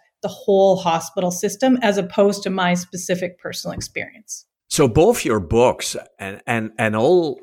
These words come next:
Speaker 2: your experiences in different arenas, so to speak, basically come down to what many call patient-centered care. And you and I have had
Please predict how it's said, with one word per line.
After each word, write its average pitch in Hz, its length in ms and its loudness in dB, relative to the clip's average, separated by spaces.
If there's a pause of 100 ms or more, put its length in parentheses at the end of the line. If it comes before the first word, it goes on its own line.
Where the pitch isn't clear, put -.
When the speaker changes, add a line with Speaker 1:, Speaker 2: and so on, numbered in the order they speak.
Speaker 2:
your 104 260 -2
experiences 98 1120 -2
in 90 240 -8
different 104 560 -2
arenas, 98 640 0
so 87 260 -2
to 92 120 -14
speak, - 580 -8 (320)
basically 117 640 -2
come 98 300 -8
down 98 420 -4
to 107 160 -8
what 101 220 -6
many 98 500 0
call 90 440 2
patient-centered 90 920 -6
care. 101 360 0 (340)
And 107 140 -2
you 165 180 4
and 160 100 0
I 107 240 2
have 98 380 -4
had 101 400 -4